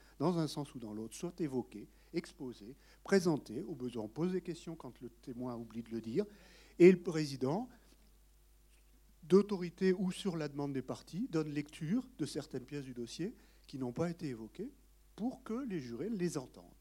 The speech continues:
Il est certain que la cour criminelle, ça va très vite se transformer en une grosse correctionnelle.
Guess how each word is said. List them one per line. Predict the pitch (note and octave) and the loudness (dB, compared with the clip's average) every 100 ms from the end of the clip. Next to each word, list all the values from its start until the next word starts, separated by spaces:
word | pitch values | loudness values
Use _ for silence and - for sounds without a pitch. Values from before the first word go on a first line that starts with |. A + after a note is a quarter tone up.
| - - - - - - - - - - - - - - - - - - - | -20 -20 -20 -20 -20 -20 -20 -20 -20 -20 -20 -20 -20 -20 -20 -20 -20 -20 -12
Il | F3+ F3 | -6 -4
est | |
certain | E3 B2+ - B2 B2+ D3 | -6 -10 -12 -10 -8 -8
que | - | -6
la | A2+ | -8
cour | G#2 C3 | -6 -10
criminelle, | - A#2+ A2 A2+ B2+ D3+ | -8 -4 -2 -2 -2 -6
ça | - G#2 | -10 -14
va | G#2 | -14
très | - - B2+ | -14 -4 -2
vite | C3+ B2+ F3+ | -4 -8 -12
se | - | -14
transformer | D3 C#3 - C#3+ C3 C#3 E3+ | -12 -12 -8 -8 -6 -6 -6
en | D3 C#3+ | -8 -10
une | F3 | -10
grosse | D#3 F3 - | -6 -6 -4
correctionnelle. | G3 G3 F#3+ A3+ A#3+ A3 A#2+ | -2 -2 -2 -2 0 0 -2